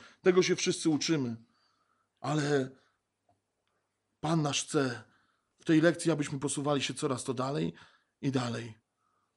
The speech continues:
Czternasty rozdział. Któregoś razu wróciłem do domu po, po, po tym, co się z wami dzieliłem. Żona,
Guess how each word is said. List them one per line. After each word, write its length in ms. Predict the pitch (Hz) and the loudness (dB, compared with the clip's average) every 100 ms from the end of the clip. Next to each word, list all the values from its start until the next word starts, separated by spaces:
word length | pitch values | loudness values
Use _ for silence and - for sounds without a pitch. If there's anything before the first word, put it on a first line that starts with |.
| _ _ _ _ _ _ _ _ _ _ _ _ _ _ _ _ _ _ _ _ _ _ _ _ _ _ _ _ _ | _ _ _ _ _ _ _ _ _ _ _ _ _ _ _ _ _ _ _ _ _ _ _ _ _ _ _ _ _
Czternasty 540 | - 170 160 160 - | 0 2 4 2 2
rozdział. 600 | 160 165 151 185 190 151 _ _ _ _ _ _ _ _ _ _ _ _ _ _ _ _ _ _ _ _ - - _ _ _ _ _ _ _ _ _ | 2 2 0 -2 -2 -8 _ _ _ _ _ _ _ _ _ _ _ _ _ _ _ _ _ _ _ _ -20 -20 _ _ _ _ _ _ _ _ _
Któregoś 340 | - 180 175 156 | 2 4 4 6
razu 320 | 180 185 190 | 6 6 4
wróciłem 360 | 151 - 180 160 | 0 0 0 2
do 100 | 143 | 2
domu 380 | 156 170 190 160 _ _ _ _ - | 2 2 0 -4 _ _ _ _ -2
po, 400 | 151 151 151 147 | 2 4 2 2
po, 400 | 160 156 151 151 - _ _ _ - | 4 4 4 0 -14 _ _ _ -4
po 100 | 175 | 0
tym, 140 | 170 | 0
co 100 | 165 | 0
się 120 | 147 156 | 0 2
z 60 | |
wami 260 | 156 185 170 | 4 4 4
dzieliłem. 460 | 147 156 180 175 | 2 2 2 2
Żona, 400 | 147 180 170 160 | 2 2 4 2